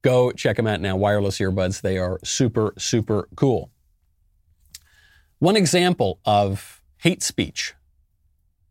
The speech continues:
according to the left, would be a Christian news organization that was just suspended from Twitter for saying that men cannot be women. The Daily Citizen,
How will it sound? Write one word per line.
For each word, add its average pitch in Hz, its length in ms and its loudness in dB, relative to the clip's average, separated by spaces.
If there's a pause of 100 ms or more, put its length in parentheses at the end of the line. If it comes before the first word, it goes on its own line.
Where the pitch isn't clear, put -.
(140)
according 110 420 2
to 104 140 -2
the 95 100 0
left, 101 440 -2 (420)
would 131 180 2
be 135 160 2
a 123 80 0
Christian 196 400 0
news 226 200 2
organization 98 640 -2 (260)
that 117 160 2
was 120 160 0
just 165 260 0
suspended 139 460 0
from 120 160 -2
Twitter 92 420 -4 (360)
for 135 140 0
saying 104 300 0
that 98 120 0
men 104 260 0
cannot 98 280 -2
be 104 100 0
women. 98 320 -2 (920)
The 117 100 2
Daily 120 320 2
Citizen, 185 560 2